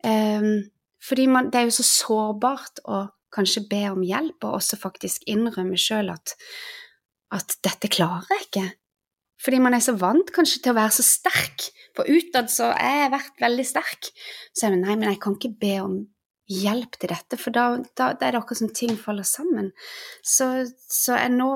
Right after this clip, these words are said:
prøver jeg mer å, å, ja, så har jeg funnet liksom endelig liksom fra å ha vært,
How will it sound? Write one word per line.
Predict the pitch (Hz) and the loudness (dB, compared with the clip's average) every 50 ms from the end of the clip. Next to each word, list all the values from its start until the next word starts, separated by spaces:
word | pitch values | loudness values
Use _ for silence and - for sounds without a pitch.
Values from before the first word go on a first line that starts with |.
| 269 269 - | -2 -6 -10
prøver | - - 220 208 208 214 226 233 | -4 -2 -2 -2 -2 -2 -2 0
jeg | 226 214 | 0 0
mer | 220 233 240 220 | 0 0 -2 -4
å, | 202 190 202 208 - - _ - - - _ _ _ _ _ 220 | -6 -8 -8 -10 -14 -20 _ -20 -20 -20 _ _ _ _ _ -6
å, | 214 208 208 208 208 208 214 220 208 202 196 - _ _ _ - - _ - - | -4 -4 -2 -2 -4 -4 -6 -4 -6 -6 -6 -8 _ _ _ -18 -18 _ -8 -8
ja, | 226 233 226 | -6 -2 -2
så | - 247 233 | -2 0 2
har | 247 254 | 2 0
jeg | 254 254 | 0 0
funnet | - 240 233 233 247 233 | 0 0 2 2 2 0
liksom | 214 196 - - 214 226 - _ - | 0 -2 -2 -2 -4 -8 -8 _ -2
endelig | 202 196 196 208 202 196 208 - 233 226 202 190 185 185 196 202 240 262 220 165 165 | 0 2 2 2 0 -2 -2 -2 -2 0 0 -2 -2 -2 -2 0 0 0 -2 -2 -4
liksom | 165 - - - 170 170 170 170 _ _ _ _ - | -6 -6 -6 -6 -6 -8 -10 -12 _ _ _ _ -8
fra | - 90 | -8 -6
å | 78 | -6
ha | - | -6
vært, | - - - - _ - | -8 -8 -10 -12 _ -16